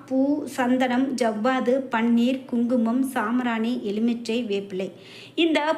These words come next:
பொருட்களுடைய வாசனை வந்தது அப்படின்னா, கண்டிப்பா உங்க வீட்ல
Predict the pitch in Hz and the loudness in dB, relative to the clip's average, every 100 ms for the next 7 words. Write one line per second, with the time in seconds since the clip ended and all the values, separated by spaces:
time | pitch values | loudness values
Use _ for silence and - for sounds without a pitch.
0 | 285 311 349 392 339 277 269 277 214 214 | 2 2 2 2 4 4 2 2 0 0
1 | - 240 214 185 190 202 214 196 - 185 | 0 0 0 -2 -4 -2 -4 -4 -2 0
2 | 196 - - - - 233 247 269 302 294 | -2 -4 -14 -20 -2 2 4 4 2 2
3 | 247 214 208 208 240 233 220 233 | 0 0 0 0 0 0 0 0